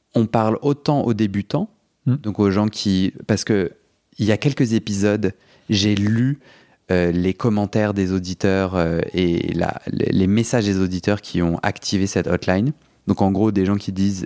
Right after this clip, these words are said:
Speaker 1: J'ai mal quand je suis pénétré, euh, qu'est-ce qui se passe ? » Donc on parle autant aux gens qui ont mal et qui débutent qu'aux gens qui, en fait, pratiquent depuis pas mal de temps.
Speaker 2: Mm.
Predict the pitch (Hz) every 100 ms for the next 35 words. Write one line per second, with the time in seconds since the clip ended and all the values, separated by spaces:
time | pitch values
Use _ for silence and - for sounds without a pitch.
0 | - 92 92 95 101 90 101 95 - -
1 | - 90 92 - 98 104 - - - -
2 | - _ - 90 85 - 92 - 85 85
3 | 82 - - - - - - 107 113 143
4 | 117 117 - 139 139 185 143 104 117 -
5 | 101 95 98 113 110 90 - 92 95 104
6 | 170 - - - - - _ - 107 98
7 | 107 131 - - 95 87 123 - - 107
8 | - 117 104 - - 101 98 95 92 -
9 | 104 131